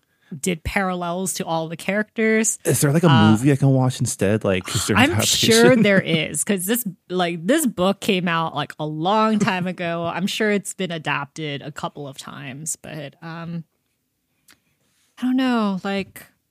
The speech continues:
Speaker 1: I, I am curious, but
Speaker 2: <laughs>
Speaker 1: do I have time? That's, that's
Speaker 2: Do
Speaker 1: the
Speaker 2: we have
Speaker 1: question. <laughs>
Speaker 2: That's
Speaker 1: Do
Speaker 2: true.
Speaker 1: we have
Speaker 2: <laughs>
Speaker 1: time?
Speaker 2: That's true.
Speaker 1: Although, like,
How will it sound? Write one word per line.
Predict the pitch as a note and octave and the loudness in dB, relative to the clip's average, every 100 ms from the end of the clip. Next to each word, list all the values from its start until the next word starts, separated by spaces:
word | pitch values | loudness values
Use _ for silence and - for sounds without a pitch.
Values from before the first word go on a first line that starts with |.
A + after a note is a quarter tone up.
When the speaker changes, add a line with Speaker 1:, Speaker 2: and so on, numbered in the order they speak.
| _ _ _ _ - | _ _ _ _ -4
Speaker 1:
I, | A3+ | -2
I | F#3+ G#3+ | 2 4
am | A#3 C4+ | 6 4
curious, | - - G#3+ G3 D#3+ D3+ - - - | 2 4 6 4 2 -2 -2 -4 -2
but | E3+ E3 C#3 C#3 | 0 2 2 -2
Speaker 2:
<laughs> | - | -2
Speaker 1:
do | F3+ | 0
I | A3 | 2
have | A3 G#3 F#3 | 2 0 -2
time? | - F#3+ E3+ D3+ D3+ E3+ - _ _ - | -4 -4 -4 -6 -10 -14 -16 _ _ -6
That's, | F3 E3 - - - | -4 -2 -4 -6 -6
that's | F3 F3 | -4 2
Speaker 2:
Do | A#2 | 2
Speaker 1:
the | G2+ | 2
Speaker 2:
we | G#2+ | -2
have | |
Speaker 1:
question. | - - - - - - | 0 0 0 -4 -14 -20
<laughs> | - - | -18 -8
Speaker 2:
That's | - B3+ - | -4 -2 4
Speaker 1:
Do | D#4 | 4
Speaker 2:
true. | D4+ | 4
Speaker 1:
we | - D4+ | 2 0
have | C4+ A3+ E3+ | 0 -4 -2
Speaker 2:
<laughs> | |
Speaker 1:
time? | D#3 - | -4 -4
Speaker 2:
That's | G2+ D#2 - | -4 -4 -4
true. | - - A#3+ | -4 -6 0
Speaker 1:
Although, | B3+ C4 D4 C#4+ C#4+ C#4 | 0 2 2 2 2 0
like, | G#3+ F3+ E3 | -4 -4 -6